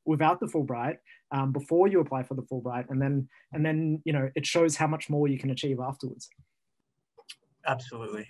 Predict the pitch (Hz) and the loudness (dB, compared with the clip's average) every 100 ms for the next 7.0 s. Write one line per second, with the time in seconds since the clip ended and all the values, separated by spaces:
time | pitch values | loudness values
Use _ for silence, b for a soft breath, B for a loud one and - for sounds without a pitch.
0 | _ 135 131 127 123 B B B B B | _ -8 -2 -2 -2 B B B B B
1 | B _ _ _ _ _ _ _ _ - | B _ _ _ _ _ _ _ _ -14
2 | - - 156 151 151 151 147 - 147 147 | -2 6 6 6 4 2 0 -10 0 4
3 | 143 139 143 _ _ _ _ _ - - | 6 4 0 _ _ _ _ _ -10 2
4 | 214 277 - 190 151 143 135 127 127 127 | 4 6 4 2 -2 -4 -4 -4 -6 -8
5 | 123 _ _ 127 117 131 123 127 120 113 | -8 _ _ -2 -2 -4 0 4 4 2
6 | - - - _ 131 123 123 120 117 113 | -6 -16 -18 _ -6 -2 0 0 0 -4